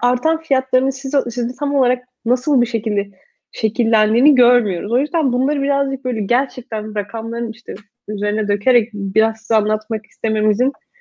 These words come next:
bugünkü bu konseptimizin sebebi de bu. Yani hem vergiler korkunç derecede artıyor, hem Türk lirasının değeri çok düşüyor,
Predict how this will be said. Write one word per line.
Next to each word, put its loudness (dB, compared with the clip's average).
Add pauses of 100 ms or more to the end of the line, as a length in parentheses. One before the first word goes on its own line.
(240)
bugünkü 4
bu 0
konseptimizin 0
sebebi 0
de 0
bu. 2
Yani 2 (520)
hem 2
vergiler 2
korkunç -2
derecede -4
artıyor, -6
hem 0
Türk -8
lirasının 0
değeri 0
çok -14
düşüyor, -4